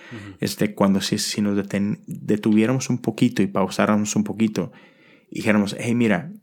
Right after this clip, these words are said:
Speaker 2: es que, es que no es la fiesta. Es, ¿para qué quieres ir a esta fiesta?
Speaker 1: Cien por ciento.
Speaker 2: ¿Para qué quieres hacer esto? Uh, bueno, sí, es que la verdad,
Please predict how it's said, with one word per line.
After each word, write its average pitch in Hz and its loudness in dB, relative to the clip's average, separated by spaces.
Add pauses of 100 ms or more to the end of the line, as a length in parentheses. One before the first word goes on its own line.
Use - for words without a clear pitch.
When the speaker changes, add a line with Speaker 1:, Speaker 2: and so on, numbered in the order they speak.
(140)
Speaker 2:
es - 0
que, 143 4
es - 2
que - 0
no 127 2
es 120 2
la 92 2
fiesta. - -8 (1080)
Es, 101 0 (320)
¿para 104 4
qué 110 0
quieres 104 2
ir 92 0
a 92 -4
esta - -10
fiesta? - -12 (720)
Speaker 1:
Cien 98 -14
por 95 -18
ciento. 95 -20 (360)
Speaker 2:
¿Para 104 0
qué 107 -4
quieres 117 0
hacer 107 2
esto? - -6
Uh, 110 2
bueno, 92 -2
sí, - -8
es 98 -6
que 101 -4
la 90 0
verdad, 87 -4